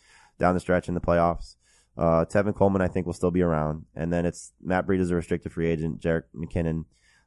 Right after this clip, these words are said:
um, has yet to play for the forty-niners, but is, you know, coming off of injured reserve, hopefully healthy.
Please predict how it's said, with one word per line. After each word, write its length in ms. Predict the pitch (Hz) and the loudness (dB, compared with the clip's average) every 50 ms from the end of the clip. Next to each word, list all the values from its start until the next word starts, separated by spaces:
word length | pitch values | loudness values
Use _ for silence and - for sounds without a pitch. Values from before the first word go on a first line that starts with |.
| _ | _
um, 400 | - - 76 76 76 76 76 73 73 | -4 -2 0 2 2 0 0 -2 0
has 180 | 78 80 73 | -2 -2 0
yet 160 | 76 82 76 - | 0 -4 -4 -2
to 40 | |
play 220 | - - 101 98 101 | 2 2 2 2 2
for 80 | - | 0
the 80 | 90 82 | -4 -6
forty-niners, 560 | - - 82 80 78 78 76 76 76 73 71 | -4 -4 -4 -2 -2 -2 -2 -2 -2 -4 -6
but 160 | 76 - 78 | -4 -4 -2
is, 380 | 78 78 73 - - - - _ _ _ - | -2 -2 -4 -6 -10 -20 -20 _ _ _ -12
you 100 | - 80 | -8 -4
know, 120 | 80 78 78 | -4 -4 -2
coming 280 | - 90 82 82 80 | -2 -2 -2 0 0
off 220 | 78 80 78 - - | 0 0 0 -2 -4
of 120 | 76 76 | -4 -4
injured 200 | 82 80 78 78 | -4 -4 -2 -4
reserve, 340 | 78 78 71 76 78 76 73 | -4 -4 -2 -2 -4 -4 -2
hopefully 300 | 80 76 71 - 76 76 | -4 -6 -4 -4 -4 0
healthy. 400 | 82 85 85 - - 85 82 | 2 0 0 0 -2 -6 -6